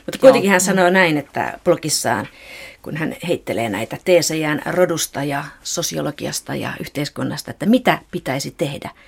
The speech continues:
Speaker 1: en oikein tiedä. Ehkä voisit yrittää kuunnella. Ja tää on musta niinku hirveän hienoa, että Aditse ei yritäkään Ifemelun kautta ratkaista
Speaker 2: Mm.
Speaker 1: näin suuria kysymyksiä.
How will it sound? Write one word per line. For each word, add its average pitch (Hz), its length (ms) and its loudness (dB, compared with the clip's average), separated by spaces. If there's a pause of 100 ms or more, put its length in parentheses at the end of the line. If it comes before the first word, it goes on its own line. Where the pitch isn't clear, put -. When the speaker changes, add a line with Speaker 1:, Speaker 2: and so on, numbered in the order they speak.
(240)
Speaker 1:
en 190 160 0
oikein 165 360 0
tiedä. 147 400 -2 (500)
Ehkä 165 260 -6
voisit 170 340 2
yrittää 151 420 -4 (160)
kuunnella. - 520 -12 (460)
Ja 175 80 -4
tää 214 120 6
on 185 60 4
musta 175 200 0
niinku 165 180 0
hirveän 165 300 2
hienoa, 151 200 0
että 143 140 -4
Aditse 160 380 -2
ei 185 320 4
yritäkään 160 840 0
Ifemelun 151 400 -4
kautta - 400 -6
ratkaista 156 540 -2
Speaker 2:
Mm. 196 340 0
Speaker 1:
näin 202 240 4
suuria 151 420 0
kysymyksiä. - 760 -8